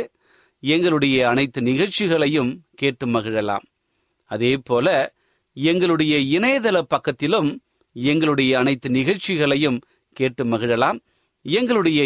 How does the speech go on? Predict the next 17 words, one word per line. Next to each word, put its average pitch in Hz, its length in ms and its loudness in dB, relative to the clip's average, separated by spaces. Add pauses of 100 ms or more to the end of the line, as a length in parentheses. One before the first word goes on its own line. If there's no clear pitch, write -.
இணையதள 139 460 2
முகவரி 110 460 -2 (540)
ஏ 127 220 0 (320)
டபிள்யூ 123 460 0 (280)
ஆர் 135 260 0 (220)
டாட் 131 380 0 (100)
ஓ 165 140 0 (160)
ஆர் 123 220 0
ஜி. 113 240 -6 (420)
அதில் 190 320 -2
தமிழ் 247 280 0
மொழியை 202 380 0
தேர்வு 135 360 -4
செய்து 165 360 -2 (600)
பழைய 139 400 2
ஒலிபரப்பையும் 160 840 0
கேட்கலாம். 117 560 -2